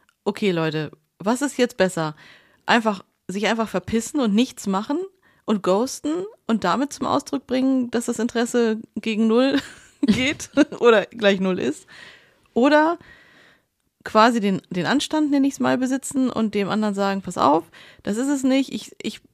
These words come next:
ich nehme mir sogar so viel Zeit und Mühe und schildere dir, warum ich finde, dass das jetzt nicht passt zwischen uns.“ Und dann ist das auch falsch. Also wäre ich jetzt, würde ich jetzt zuhören, würde ich mich kurz fragen,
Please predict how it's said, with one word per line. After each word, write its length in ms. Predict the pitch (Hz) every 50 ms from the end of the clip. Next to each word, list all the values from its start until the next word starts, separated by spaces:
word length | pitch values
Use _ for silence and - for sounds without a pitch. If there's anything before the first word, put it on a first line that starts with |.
| - -
ich 180 | - 208 - -
nehme 400 | - - 214 226 247 294 311 311
mir 100 | 302 254
sogar 220 | 262 254 233 226
so 80 | 226 226
viel 120 | 240 220
Zeit 280 | - - 226 208 220 208
und 140 | 202 208 208
Mühe 260 | 214 226 247 254 233
und 160 | 196 202 208
schildere 460 | - - 254 277 254 269 247 240 240
dir, 380 | 214 208 220 226 214 214 214 196 214
warum 540 | 190 190 185 190 220 247 262 269 277 262 - - _
ich 220 | - - 226 - -
finde, 240 | - 226 226 220 214
dass 180 | 208 208 -
das 160 | - 196 -
jetzt 180 | - 185 - -
nicht 140 | 175 165 -
passt 280 | - 214 247 - -
zwischen 240 | - - 262 262 240
uns.“ 420 | - - 254 262 269 311 - - - _ - - - - - - _
Und 120 | _ - 214
dann 80 | 226 226
ist 120 | 220 220
das 80 | 208 -
auch 180 | - 165 165
falsch. 440 | - - 156 151 151 151 - - - -
Also 320 | - 190 185 190 185 170 - -
wäre 300 | - 185 202 226 233 262
ich 80 | - -
jetzt, 260 | 240 220 - - - _ _ _ _
würde 240 | - 185 202 233 240
ich 60 | 247
jetzt 180 | 247 233 - -
zuhören, 300 | 277 311 311 302 294 269
würde 140 | 262 247 254
ich 60 | 240
mich 200 | 247 240 - -
kurz 220 | - 262 247 - -
fragen, 380 | - 226 233 233 226 233 233